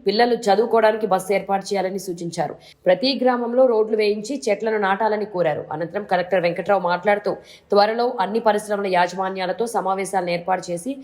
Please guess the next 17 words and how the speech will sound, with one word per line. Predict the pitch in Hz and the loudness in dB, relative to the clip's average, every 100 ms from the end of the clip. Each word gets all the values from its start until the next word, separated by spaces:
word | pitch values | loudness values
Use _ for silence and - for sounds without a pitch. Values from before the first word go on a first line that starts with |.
| - - | -20 -4
సమస్యల | 196 220 240 233 | 0 0 0 2
పరిష్కారానికి | 196 202 - 208 208 214 | 2 2 2 4 2 0
కృషి | 208 190 208 | -2 0 0
చేస్తానన్నారు. | 185 190 180 160 156 - - - - _ | 0 2 0 2 2 0 -6 -20 -20 _
ప్రజల | 202 214 254 | 4 6 4
కోరిక | 254 220 214 208 | 4 4 4 0
ప్రకారం | 190 196 240 | 2 0 0
ఫ్యాక్టరీ | - 185 202 - 214 | 0 2 2 -2 0
యాజమాన్యం | 180 190 190 190 196 220 220 | 0 0 -2 -4 -4 -6 0
గ్రామంలో | 175 170 190 190 | 2 2 0 -2
ఉన్న | 175 170 | 0 -4
సమస్యలను | 170 170 180 196 196 285 - - - | -4 -6 -2 -2 0 -2 -6 -18 -6
వీలైనంత | 226 233 226 214 | -2 0 -2 -4
త్వరగా | 185 196 196 | 2 2 2
పరిష్కార | 226 190 196 - 208 | -2 -2 -2 0 2
దిశగా | 190 180 196 220 277 - | 2 -4 0 0 0 -2
యాజమాన్యం | 175 180 185 190 190 | 2 2 0 -4 -4